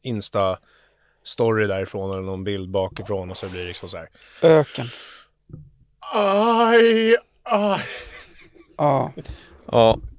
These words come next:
Speaker 3: Nej, men det blir fel ofta faktiskt. Inte ba-,
Speaker 1: <laughs>
Speaker 3: så här,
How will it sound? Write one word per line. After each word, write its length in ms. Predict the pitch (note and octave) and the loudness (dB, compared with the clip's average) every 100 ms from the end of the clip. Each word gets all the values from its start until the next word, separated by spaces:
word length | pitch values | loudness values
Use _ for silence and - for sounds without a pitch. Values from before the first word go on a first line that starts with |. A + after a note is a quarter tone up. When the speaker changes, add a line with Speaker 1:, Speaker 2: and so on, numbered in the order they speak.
| _ _ _ - | _ _ _ -4
Speaker 3:
Nej, 180 | B2+ C#3+ | 0 0
men 120 | E3 | 0
det 60 | E3 | -4
blir 340 | E3 G3 G3+ | -4 -4 -4
fel 640 | - C3 A#2 A#2 A2 G#2+ - | -6 -6 -4 -4 -4 -6 -6
ofta 680 | A#2+ - - - _ - D3+ | -8 -10 -20 -20 _ -6 -4
faktiskt. 440 | - - - A#2+ | -6 -10 -8 -2
Inte 200 | D3+ C#3 | -2 -2
ba-, 120 | D#3 - - - | -6 -8 -12 -14
Speaker 1:
<laughs> 260 | - - | -16 -14
Speaker 3:
så 160 | - D#3 | 2 4
här, 180 | C#3+ | 6